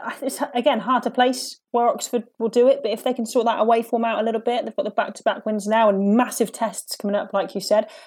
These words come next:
maybe we'll get more of a picture of where they're at in this next sort of run of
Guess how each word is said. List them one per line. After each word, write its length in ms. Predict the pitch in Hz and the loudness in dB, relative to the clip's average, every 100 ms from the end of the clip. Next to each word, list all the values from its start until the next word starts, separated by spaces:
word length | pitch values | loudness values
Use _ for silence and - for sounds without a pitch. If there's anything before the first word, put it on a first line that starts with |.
| _ - | _ -2
maybe 320 | 202 226 214 | 0 0 0
we'll 160 | 208 | 0
get 220 | 208 214 196 | 0 0 0
more 360 | 202 196 196 | 0 2 2
of 160 | 190 - _ _ _ _ | 0 -8 _ _ _ _
a 60 | 208 | -10
picture 400 | - 262 247 214 | -2 -2 0 -4
of 80 | 196 | 0
where 380 | 208 202 196 190 | 2 2 2 0
they're 220 | 196 196 | 2 2
at 260 | 190 170 - | 0 -4 -8
in 140 | - 196 | -8 -6
this 200 | 180 - | -4 0
next 340 | 202 196 - | 0 -2 -6
sort 220 | - 185 | -4 -4
of 60 | 185 | 0
run 180 | 196 180 | 0 0
of 220 | 175 - | -6 -12